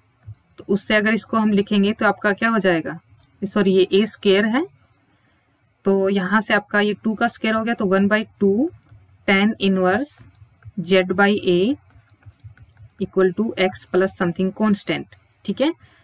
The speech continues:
फिर आप इसको लिख सकते हैं tan inverse z by two equal to two times x plus c, और इसको inverse को आप लेंगे, तो ये आपका हो जाएगा tan inverse two into x plus c, और z by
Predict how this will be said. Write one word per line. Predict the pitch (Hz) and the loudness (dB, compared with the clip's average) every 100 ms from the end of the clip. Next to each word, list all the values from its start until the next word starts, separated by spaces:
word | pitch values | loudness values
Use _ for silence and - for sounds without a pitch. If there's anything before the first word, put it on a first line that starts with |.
| _ _ _ - | _ _ _ -6
फिर | 214 208 | 0 2
आप | 202 208 | 2 0
इसको | 196 - | -4 -2
लिख | 196 190 | 0 -2
सकते | - - 214 | -6 -6 -4
हैं | |
tan | 226 190 196 190 | -2 -2 0 -2
inverse | 190 202 202 - | 0 -2 -4 -6
z | 175 185 175 | 0 0 2
by | 185 190 - _ | 0 0 -4 _
two | 196 214 349 - _ _ _ _ _ - - | -2 0 -2 -6 _ _ _ _ _ -20 -10
equal | 185 - 190 180 | -10 -2 0 2
to | 202 - 196 | -2 -2 -2
two | 202 196 | 0 0
times | 190 202 214 - - - | 0 0 -2 -6 -16 -6
x | 190 196 - - | -6 -6 -8 -4
plus | 202 202 - 214 | -2 -4 -8 -6
c, | 269 349 _ - - | -4 -6 _ -18 -2
और | 185 190 | 2 2
इसको | - 190 - | 0 -4 -2
inverse | 196 202 208 214 | 2 4 2 0
को | 220 | 0
आप | 214 202 | 0 2
लेंगे, | 202 202 269 339 _ _ _ _ - | 0 0 -2 -4 _ _ _ _ 0
तो | |
ये | 202 | 2
आपका | 196 190 202 | 2 0 0
हो | 190 | 2
जाएगा | 190 190 | 2 0
tan | 185 - 190 190 202 202 - _ | -4 -2 -2 0 -2 -4 -10 _
inverse | 196 185 190 196 214 - - - - - | -6 -4 -2 -2 -4 -16 -20 -20 -12 -2
two | 202 190 | 0 0
into | 196 202 190 | 0 -2 -2
x | - - | -4 -6
plus | 202 196 - - | -4 -4 -8 -6
c, | 240 320 - - _ - | -4 -4 -8 -20 _ -2
और | 180 190 190 | 2 2 2
z | 175 208 208 | 2 2 4
by | 220 | 2